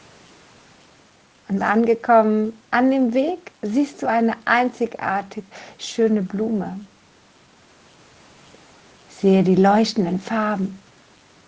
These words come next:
Bekomme ein Gefühl dafür, wie weich sie wohl sein wird. Und auch ihr Duft ist so einzigartig, dass er in deiner Nase,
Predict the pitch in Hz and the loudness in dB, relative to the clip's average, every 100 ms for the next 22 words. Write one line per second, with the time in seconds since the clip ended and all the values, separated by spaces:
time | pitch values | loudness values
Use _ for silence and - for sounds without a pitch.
0 | - - - 247 220 202 208 - - 285 | -20 -12 -4 0 2 0 -2 -4 -2 2
1 | 269 196 190 - 180 196 196 - - 226 | 4 2 -2 -6 -4 -4 -2 0 0 -2
2 | - 202 185 196 196 185 190 185 190 202 | -4 -4 -4 -4 -2 -2 0 -2 -4 -10
3 | - - _ _ _ _ _ _ _ _ | -16 -20 _ _ _ _ _ _ _ _
4 | _ _ _ _ _ _ _ _ _ _ | _ _ _ _ _ _ _ _ _ _
5 | - 190 214 226 233 208 233 262 - - | -10 -4 -2 -2 -2 0 0 -4 -8 -16
6 | - - 208 202 240 254 220 135 160 185 | -14 -6 -2 0 -2 -2 -6 -4 -8 -10
7 | - 196 196 _ _ _ _ - - 214 | -14 -18 -20 _ _ _ _ -20 -12 -10
8 | 190 214 214 214 214 214 214 226 254 226 | -4 0 2 2 2 2 2 2 0 0
9 | 202 | -4